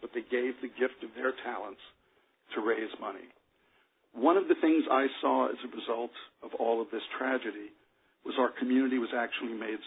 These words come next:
stronger. Uh, we subsequently had an auction for a family dealing with a very serious medical issue, and were able to raise five thousand dollars, again, with items donated by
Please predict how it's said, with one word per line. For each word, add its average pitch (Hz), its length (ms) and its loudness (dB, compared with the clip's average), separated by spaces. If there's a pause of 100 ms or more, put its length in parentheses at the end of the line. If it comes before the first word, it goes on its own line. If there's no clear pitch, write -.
stronger. 107 440 -8 (840)
Uh, 107 260 -10 (160)
we 113 220 -4 (160)
subsequently 131 640 0
had 127 220 -4
an 107 160 -10
auction 123 580 0
for 113 160 0
a - 20 -2 (120)
family 120 380 -2
dealing 117 340 -4
with 107 100 -6
a 104 100 -8
very 110 200 -2 (140)
serious 120 380 -4
medical 127 400 -2
issue, 139 400 2 (600)
and 120 120 -4
were 117 120 0
able 123 220 2
to 113 80 0
raise 113 220 2 (140)
five 123 340 2
thousand 113 380 -2
dollars, 107 380 -4 (100)
again, 127 580 -2
with 104 120 -4
items 120 320 -2 (120)
donated 120 560 -2
by 113 120 -8